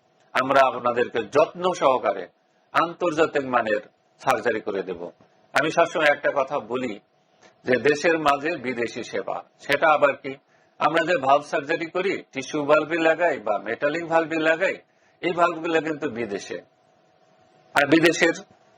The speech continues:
সুতার ম্যাটেরিয়াল, যে সুতা দিয়ে আমরা সেলাই দিই, সেগুলো বিদেশি, শুধু আমরা এটাকে অ্যাসেম্বল করে দিচ্ছি। এই জন্য আমি বলি, অনেক অনেক কম খরচে বাংলাদেশে আন্তর্জাতিক মানের ভালভ সার্জারি হচ্ছে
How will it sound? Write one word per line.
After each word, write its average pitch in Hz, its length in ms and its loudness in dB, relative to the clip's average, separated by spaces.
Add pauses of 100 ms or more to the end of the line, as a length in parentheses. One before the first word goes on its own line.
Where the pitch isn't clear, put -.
(140)
সুতার 160 320 4
ম্যাটেরিয়াল, 139 580 2 (280)
যে 131 140 2
সুতা 147 240 0
দিয়ে 139 200 2
আমরা 131 160 2
সেলাই 135 300 -2
দিই, 127 140 -6
সেগুলো 175 400 0
বিদেশি, 113 440 -2
শুধু 185 400 0 (260)
আমরা 165 320 2 (120)
এটাকে 151 320 -4
অ্যাসেম্বল 131 460 -4
করে 113 220 -2
দিচ্ছি। - 380 -8 (360)
এই 147 140 4
জন্য 180 300 0
আমি 160 260 2
বলি, 135 360 -2 (420)
অনেক 240 440 2
অনেক 165 420 0
কম 220 280 4
খরচে 110 720 0 (120)
বাংলাদেশে 139 840 0 (120)
আন্তর্জাতিক 151 880 -2
মানের 117 360 -4 (400)
ভালভ 165 220 2
সার্জারি 110 400 0
হচ্ছে 95 320 -8